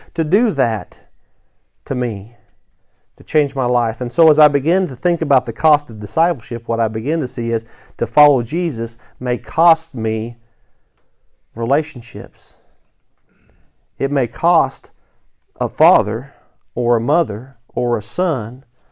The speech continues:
or a spouse. And when we begin to think about that, when we begin to really count the cost, then it becomes critical that we understand what we're getting into, right? We're gonna see that in just a little bit where Jesus is gonna give us some examples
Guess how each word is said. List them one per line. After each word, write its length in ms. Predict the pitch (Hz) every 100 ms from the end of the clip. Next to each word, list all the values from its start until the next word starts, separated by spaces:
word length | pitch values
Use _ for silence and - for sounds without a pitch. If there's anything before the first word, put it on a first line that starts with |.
| _ _
or 260 | - 113 113
a 40 |
spouse. 680 | - - 160 113 123 - - _ _ _ _ _ _ _ _ _ _ _ _ _ _ _ _ _ _ _ -
And 100 | 110
when 140 | 123 127
we 80 |
begin 320 | 113 131 185 147
to 60 |
think 280 | - 196 202
about 320 | 131 117 104
that, 440 | 147 156 110 - - - _ _ - -
when 120 | 113
we 60 |
begin 380 | 117 123 156 156
to 60 | 123
really 280 | 131 139 120
count 400 | - 160 151 -
the 80 |
cost, 540 | - 165 160 120 123 - - - -
then 180 | 160
it 100 | 226
becomes 340 | 147 - 143 117
critical 460 | - 165 131 113
that 100 | 107
we 180 | 113 123
understand 400 | 113 95 107 98
what 120 | 101
we're 60 | 92
getting 180 | 104 123
into, 240 | 120 -
right? 260 | 101 101 - _ _ -
We're 160 | 107
gonna 100 | 127
see 220 | 117 139 127
that 140 | 113
in 60 | 104
just 160 | 101
a 40 | 110
little 180 | 135
bit 160 | 104 107
where 100 | 104
Jesus 220 | 104 120
is 40 | 113
gonna 140 | 101
give 180 | 110 101
us 100 | -
some 120 | 98
examples 540 | 98 117 151 120 113